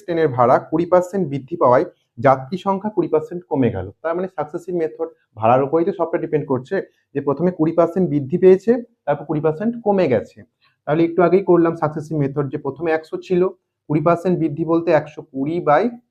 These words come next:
একশো, তারপর কুড়ি পার্সেন্ট হ্রাস, মানে আশি by একশো। একশো, একশো কেটে দাও, শূন্য দুটো কেটে দাও, তাহলে আট বারং কত হচ্ছে?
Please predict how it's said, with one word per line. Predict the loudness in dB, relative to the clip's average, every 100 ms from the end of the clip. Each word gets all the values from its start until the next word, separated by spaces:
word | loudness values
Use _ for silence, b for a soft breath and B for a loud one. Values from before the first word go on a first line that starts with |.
| -4
একশো, | -4 -4 -8 -8 -8 _ _ _ -4
তারপর | -2 -2
কুড়ি | -4 -2
পার্সেন্ট | 0 -2 -4 0
হ্রাস, | 2 2 -4 _ _ _ -8
মানে | -6 0
আশি | 0 0 -4 -2
by | 2 2 0 -6 _ _ _
একশো। | -6 -6 -8 -12 -14 _ _ _ _ _ _ _ _ _ -6
একশো, | -4 2
একশো | 2 2
কেটে | 2 4 6
দাও, | 4 4 0 -10
শূন্য | -8 -2 2 2
দুটো | 4 2 0 -2 -14 -2
কেটে | 0
দাও, | 0 -4
তাহলে | -8 _ 2
আট | 4 4
বারং | 2 2
কত | 0 0
হচ্ছে? | -2 -2